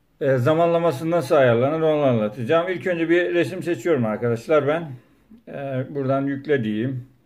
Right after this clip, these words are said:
Bir tane ben deneme amaçlı bir tane video çektim. Otuz beş saniye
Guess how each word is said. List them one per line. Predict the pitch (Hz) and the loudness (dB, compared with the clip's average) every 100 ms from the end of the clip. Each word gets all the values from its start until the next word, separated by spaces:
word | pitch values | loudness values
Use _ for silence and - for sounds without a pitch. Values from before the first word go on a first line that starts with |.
| _ _ _ _ _ _ _ _ _ - | _ _ _ _ _ _ _ _ _ -14
Bir | 131 | -4
tane | 151 143 143 | -2 0 0
ben | 147 147 - _ 151 | -2 -2 -12 _ -6
deneme | 165 165 165 | -2 0 0
amaçlı | 156 143 127 147 165 160 151 165 | 0 0 -2 -4 0 2 0 -8
bir | 160 | -2
tane | 165 165 165 | -2 0 -2
video | 165 170 120 | 0 2 0
çektim. | 113 - 120 123 | -2 -10 -4 -4
Otuz | 117 123 | -4 -2
beş | 135 123 | -2 -2
saniye | 131 120 117 117 113 | -2 0 2 0 -4